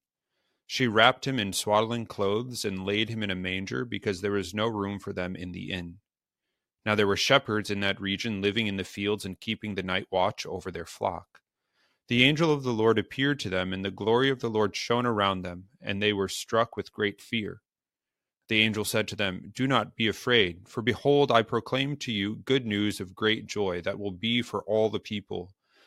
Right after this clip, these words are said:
For today in the city of David a Savior has been born for you, who is Christ the Lord. And this will be a sign for you. You will find an infant wrapped in swaddling clothes and lying in a manger."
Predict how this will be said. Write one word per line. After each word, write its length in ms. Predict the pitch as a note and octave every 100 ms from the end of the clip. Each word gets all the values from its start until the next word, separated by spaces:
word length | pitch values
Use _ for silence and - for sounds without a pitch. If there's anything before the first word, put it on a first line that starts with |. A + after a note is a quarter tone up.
| _ -
For 200 | B2 A2
today 420 | - A2 B2+ C3
in 120 | A2+
the 80 | G2+
city 300 | - A#2+ A#2+
of 120 | G#2+
David 400 | G#2+ G#2+ A2 A#2+
a 120 | -
Savior 500 | - - A#2 A#2+ B2+
has 220 | A2 G#2+ G2
been 240 | G#2 F#2
born 280 | G#2 A2+ A2+
for 160 | -
you, 280 | F#2+ G2 A#2
who 200 | A2 G#2
is 140 | G2 -
Christ 560 | - G#2+ A2 - -
the 80 | G#2+
Lord. 380 | G2 G2+ F2+ F2 _ _ _ _ _ _ -
And 160 | G#2+ A#2
this 180 | C#3+
will 100 | D#3
be 140 | C3+ C3+
a 60 |
sign 360 | B2+ - A2+ A#2
for 140 | -
you. 280 | F2+ F2+ G2 A2 -
You 60 | G#2+
will 80 | G#2+
find 340 | - B2 C3
an 80 | A2+
infant 420 | A#2+ B2 C3+ -
wrapped 380 | G#2 G#2 B2 -
in 120 | G2
swaddling 580 | - G2+ G#2+ A2+ A2+ G#2+
clothes 500 | - G#2 A2 A2 -
and 160 | F#2+
lying 360 | F#2+ G2 G#2+ A2
in 120 | G2+
a 40 | F#2+
manger." 560 | F#2+ G#2 G2 F#2 F#2+